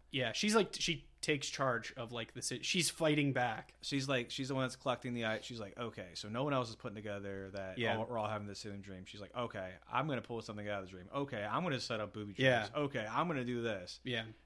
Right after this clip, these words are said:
Speaker 2: And she's, like, has the plan the whole time. And you're like, "Oh, shit."
Speaker 1: She's, she's, she's
Speaker 2: She's
Speaker 1: gonna
Speaker 2: a
Speaker 1: get him.
Speaker 2: genius.
Speaker 1: Yeah.
Speaker 2: She's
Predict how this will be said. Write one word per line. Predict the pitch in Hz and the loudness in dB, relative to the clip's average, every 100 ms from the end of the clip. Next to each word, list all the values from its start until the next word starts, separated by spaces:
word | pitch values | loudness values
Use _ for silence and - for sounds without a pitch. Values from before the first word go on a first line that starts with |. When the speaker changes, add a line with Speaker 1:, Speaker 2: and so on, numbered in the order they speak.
| - | -16
Speaker 2:
And | 117 | -8
she's, | 120 110 | -4 -4
like, | 107 | 0
has | 135 131 | 2 2
the | 113 | 0
plan | 143 135 117 | -2 0 0
the | |
whole | 101 110 | -2 -6
time. | 104 110 95 | -2 -2 -2
And | 101 | -4
you're | 98 | -8
like, | 92 | -8
"Oh, | - 131 95 | -6 -6 -4
shit." | - 107 82 - _ | -4 -4 -6 -16 _
Speaker 1:
She's, | - - 190 175 - | -8 -4 0 0 0
she's, | - 170 - | 0 0 0
she's | - - | 0 -2
Speaker 2:
She's | 156 | 0
Speaker 1:
gonna | 170 170 | 4 4
Speaker 2:
a | |
Speaker 1:
get | - 214 | 4 2
him. | |
Speaker 2:
genius. | 226 220 113 85 - - | 2 0 -2 -4 -6 0
Speaker 1:
Yeah. | 117 | 0
Speaker 2:
She's | 110 | 0